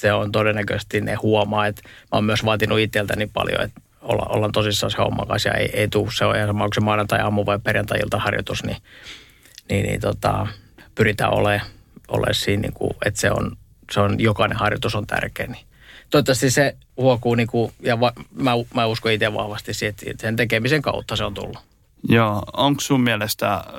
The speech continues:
Speaker 2: väliä tai onko sulle väliä sillä, että valmennatko sä tyttöjä vai poikia?
Speaker 1: Ei, toi on hyvä kysymys ja sitä on kysytty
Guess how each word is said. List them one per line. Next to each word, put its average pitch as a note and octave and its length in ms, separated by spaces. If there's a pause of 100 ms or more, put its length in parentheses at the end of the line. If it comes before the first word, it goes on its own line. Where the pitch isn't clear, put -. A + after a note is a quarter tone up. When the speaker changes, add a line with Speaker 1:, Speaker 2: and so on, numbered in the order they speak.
(220)
Speaker 2:
väliä A2 320
tai A#2 200
onko A#2+ 300
sulle G#2+ 540
väliä G2 420
sillä, F2+ 520
että F2+ 420 (100)
valmennatko G2+ 580
sä G#2 180
tyttöjä D2+ 480
vai C#2+ 240
poikia? G2+ 480 (640)
Speaker 1:
Ei, - 240
toi B2+ 180
on A2 60
hyvä A2+ 160 (120)
kysymys G#2+ 360
ja G#2 120
sitä G#2 160
on A2 80
kysytty G#2+ 380